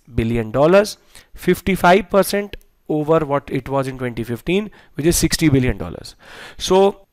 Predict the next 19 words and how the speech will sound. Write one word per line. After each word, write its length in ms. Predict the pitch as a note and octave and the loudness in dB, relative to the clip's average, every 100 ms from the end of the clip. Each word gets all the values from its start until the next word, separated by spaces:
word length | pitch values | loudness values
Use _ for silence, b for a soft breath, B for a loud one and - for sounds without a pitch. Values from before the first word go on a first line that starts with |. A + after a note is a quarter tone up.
| - | 2
our 380 | C#3+ D#3 E3+ - _ _ - | 6 8 8 4 _ _ 2
exports 680 | D#3+ - - A3+ A#3 - | 2 2 0 0 0 4
are 100 | G#3 | 4
growing 300 | D#3+ E3 E3+ | 4 0 0
at 160 | E3 D#3 | 0 0
a 100 | D3 - | -2 0
eighty 320 | D3 - F#3+ | -2 0 -2
percent 520 | F3 F#3 - F3+ F3 | 0 0 0 -4 -4
mark, 420 | C3+ A#2 - - - b b b b - | -4 -4 -6 -14 -20 b b b b 0
and 200 | C#3+ D#3+ | 4 4
our 100 | D#3 | 2
imports 500 | F3 E3 E3+ G3+ G3+ | 0 -4 -4 -6 -2
are 120 | G3 E3 | -2 -2
growing 260 | D#3+ D3+ | -4 -4
at 140 | C#3 E3+ | -4 -4
a 40 | |
fifty 380 | - D#3+ - D#3+ | -4 -6 0 0
percent 360 | C3+ - A2+ | 0 -4 -6
mark. 340 | G2+ F#2 - | -10 -14 -16